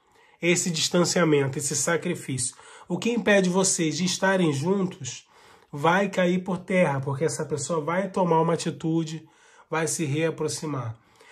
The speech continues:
Isso aqui, gente, é uma pessoa que você conhece ou acabou de conhecer, que você nunca teve nada com ela, mas essa pessoa já tem uma atração por você, já existe algum tipo de sentimento, sim. E isso é muito bom, porque essa pessoa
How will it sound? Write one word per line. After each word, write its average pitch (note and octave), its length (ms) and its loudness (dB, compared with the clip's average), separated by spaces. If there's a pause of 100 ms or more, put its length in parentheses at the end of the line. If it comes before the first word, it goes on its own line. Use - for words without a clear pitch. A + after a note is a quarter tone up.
(200)
Isso - 160 0
aqui, A3+ 300 0
gente, D3+ 320 0
é - 20 2
uma E3+ 140 2
pessoa F3 480 2
que - 180 -4
você D#3+ 300 -4
conhece F3+ 720 2
ou E3 80 2
acabou D3+ 380 -2
de C#3 120 -6
conhecer, F3+ 800 0 (340)
que - 80 -8
você D#3+ 200 0
nunca G#3 240 4
teve F3+ 180 0
nada D#3 200 0
com D#3+ 160 -2
ela, E3 160 0
mas F3+ 120 0
essa F3+ 120 2
pessoa F#3 420 0 (440)
já F3+ 200 2
tem F#3+ 360 0
uma G3 140 2
atração F3+ 560 0
por F3+ 160 -6
você, F3 380 -4
já C#3+ 160 0
existe D#3+ 400 0
algum F3 300 2
tipo G3+ 380 -4
de F3 80 -6
sentimento, F3 680 -2
sim. E3 480 -4 (800)
E F3+ 100 0
isso G#3 180 0
é A3 40 2
muito G#3 300 2
bom, F#3 220 4
porque D#3+ 280 -4
essa F#3+ 200 0
pessoa F#3 720 -2